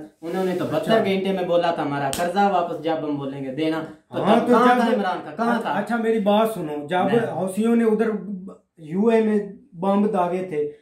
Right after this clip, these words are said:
Speaker 2: सऊदीया
Speaker 1: हम्म।
Speaker 2: में दागे गए, तो
Speaker 1: हाँ।
Speaker 2: किसको फोन आया था?
Speaker 1: अच्छा।
Speaker 2: इमरान खान को आया था।
Speaker 1: अच्छा, तो उसके बदले कर्जा लेना?
Speaker 2: हाँ,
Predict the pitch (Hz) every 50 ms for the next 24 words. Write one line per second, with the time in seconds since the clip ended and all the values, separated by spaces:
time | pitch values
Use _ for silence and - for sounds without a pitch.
0 | _ _ - - 175 185 190 - 226 247 247 240 233 214 214 202 190 185 185 202
1 | 180 156 156 143 131 - - - _ _ - 214 - 254 294 285 - - 294 277
2 | - 196 208 208 202 185 165 156 151 151 - 131 127 - - _ _ _ _ _
3 | - - 196 202 202 202 208 226 269 285 285 294 294 269 302 294 269 247 240 220
4 | 185 180 170 - - - - - - - _ - 180 190 208 202 - 214 208 196
5 | 202 196 196 202 196 190 196 190 190 214 240 233 202 180 156 139 127 123 - -
6 | 180 226 277 311